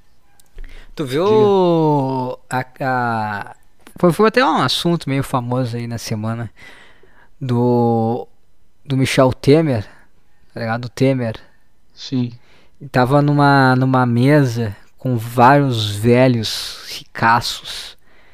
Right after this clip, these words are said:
Speaker 1: Uma mesa de, eu, aquelas coisas meio antigas, sabe? Uma sala meio bizarra, um,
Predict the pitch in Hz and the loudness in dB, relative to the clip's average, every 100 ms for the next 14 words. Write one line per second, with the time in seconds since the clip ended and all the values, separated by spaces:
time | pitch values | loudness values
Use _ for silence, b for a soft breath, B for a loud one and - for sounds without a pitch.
0 | b b b b b b - - - 127 | b b b b b b -20 -20 -18 -6
1 | 117 110 120 123 120 117 113 107 98 85 | -4 0 0 0 -4 -2 -2 -2 -4 -8
2 | B B 135 120 117 113 113 - 123 120 | B B -14 -12 -12 -12 -16 -8 -4 -4
3 | - 127 131 123 127 117 - - 139 139 | -2 -2 -2 0 -2 -2 -4 -2 2 2
4 | 135 104 117 117 117 107 - 117 123 123 | 0 -4 -4 -4 -4 -6 -4 -4 -2 -4
5 | 120 110 101 107 117 139 98 107 104 104 | -4 -8 -6 -2 0 0 -2 -6 -8 -8
6 | 104 | -12